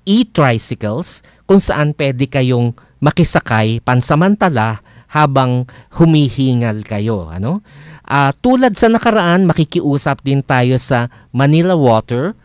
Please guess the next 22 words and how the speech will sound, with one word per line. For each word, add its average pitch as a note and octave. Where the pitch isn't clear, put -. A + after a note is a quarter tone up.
na C#3
mag-provide C3
ng B2
mga A#2
drinking G3
stations A2+
around C3+
the C3
academic A2
oval. G2
Ang F#3+
pinal A#3+
na B3+
programa E3
ay D3+
nasa D3+
amphitheater. D#3
Meron D3+
tayong D3+
mga C#3
portalets C3
dito. C3+